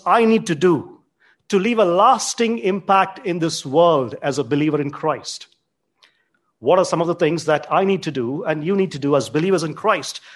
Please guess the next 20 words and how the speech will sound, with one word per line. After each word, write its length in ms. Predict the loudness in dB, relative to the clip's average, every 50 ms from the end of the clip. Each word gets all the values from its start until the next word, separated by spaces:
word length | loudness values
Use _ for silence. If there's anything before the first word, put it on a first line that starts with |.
| -20 _ _
to 80 | -4 -2
leave 220 | 0 0 2 4
a 40 | 4
lasting 680 | 4 4 6 6 6 4 4 0 0 0 -2 -2 0 -2
impact 560 | -4 -4 -2 0 0 0 0 0 -2 -6 -8
in 120 | -6 -4 -2
this 220 | -4 -4 -6 -6
world? 440 | -6 -4 -4 -4 -6 -12 -18 -20 -20 _ _ _ _ _ _ _ _ _ _ _ _ _
Perhaps 340 | -8 -6 -6 -6 -6 -8 -10
after 200 | -10 -8 -8 -8
we 120 | -6 -6
are 40 | -6
gone, 380 | -2 0 0 0 0 0 -4 -10 _ _ _ _ _ _ _ _ _ _ _ _
or 140 | -2 -2 0
perhaps 500 | 0 -2 -2 -2 -2 -4 -6 -10 -12 -14 _
even 380 | -8 -6 -2 -2 -2 -2 -2 -4
when 160 | -4 -6 -4
we 120 | -4 -6
are 40 | -6
here. 360 | -6 -4 -2 -2 -2 -4 -6